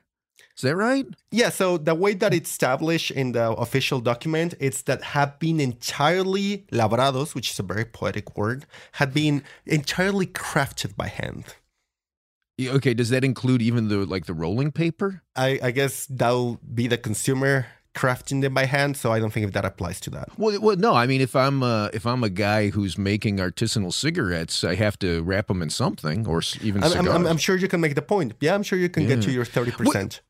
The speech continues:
Speaker 1: Well, well, so the, the reason I'm asking that specific thing is 'cause there's a, there, <laughs> there's a lot of overlap between, and we really will get back to what this four and a half percent
Speaker 2: Yeah,
Speaker 1: tax
Speaker 2: yeah, yeah.
Speaker 1: means, but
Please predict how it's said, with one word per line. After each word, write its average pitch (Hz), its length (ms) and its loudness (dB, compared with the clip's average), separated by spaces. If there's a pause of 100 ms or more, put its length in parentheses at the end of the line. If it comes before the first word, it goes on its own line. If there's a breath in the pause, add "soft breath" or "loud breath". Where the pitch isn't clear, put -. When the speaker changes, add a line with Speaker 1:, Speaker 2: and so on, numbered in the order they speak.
(180)
Speaker 1:
Well, 185 120 2
well, 196 80 4
so 185 220 4
the, 151 180 2
the 143 240 0
reason 156 320 2
I'm 117 140 2
asking 143 440 0
that 117 240 0 (280)
specific - 640 -2 (760)
thing 156 680 2
is 110 560 2 (280)
'cause 135 220 2
there's 196 280 0
a, 190 40 0
there, 175 260 0
<laughs> 160 600 -2
there's 196 240 0
a 175 40 2
lot 160 360 2
of 127 260 0 (100)
overlap 113 840 2 (200)
between, 123 640 4
and 110 120 4
we 113 60 6
really 113 240 2
will 95 140 0
get 78 200 -6
back 78 220 -2
to 78 100 -6
what 71 220 -6
this - 220 -6 (120)
four 80 180 -4
and 76 120 -2
a - 40 -14
half - 160 -8
percent 120 220 -4
Speaker 2:
Yeah, 110 100 0
Speaker 1:
tax - 320 -4
Speaker 2:
yeah, 104 80 -12
yeah. - 60 -14 (100)
Speaker 1:
means, 92 220 -4
but 143 260 2